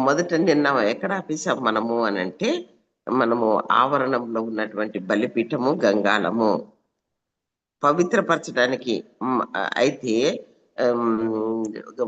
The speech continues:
బలిపీఠం దగ్గర మనం సే-, దేవునితో సమాధానపరచబడ్డాము. Right relationship with God దొరికింది మనకు అక్కడ అని చెప్పుకున్నాం. గంగాలం దగ్గర ప్రక్షాళనం పని అంతా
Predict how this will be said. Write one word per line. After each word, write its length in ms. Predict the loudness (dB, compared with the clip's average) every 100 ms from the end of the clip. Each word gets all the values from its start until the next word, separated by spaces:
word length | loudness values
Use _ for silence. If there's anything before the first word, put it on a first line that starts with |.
| -4 0
బలిపీఠం 560 | 2 2 2 -2 0 -2
దగ్గర 480 | 0 2 2 -2 -6 -12 _ -2
మనం 280 | 0 0
సే-, 320 | -2 0 0 2 4
దేవునితో 440 | 4 2 0 -2
సమాధానపరచబడ్డాము. 1600 | -2 -2 0 0 0 -2 -4 -6 -6 -6 -4 -2 -2 0 0 -2 _ -8 -2
Right 280 | 0 -2 -4 -2
relationship 600 | -2 -2 -4 -8 -8 -8 -6
with 120 | -8 _ -2
God 260 | -2 -2
దొరికింది 420 | -4 -4 -4 -6
మనకు 260 | -4 -4 -4
అక్కడ 240 | -8 -4 -2
అని 180 | -2 -4
చెప్పుకున్నాం. 560 | -8 -6 -6 -4 -4 -6 _ _ _ _ _ _ -10 0
గంగాలం 460 | 2 4 2 2 2
దగ్గర 280 | 2 2 0
ప్రక్షాళనం 720 | -2 -4 -4 -4 -2 -2 -4
పని 260 | -2 -2 -2
అంతా 220 | -6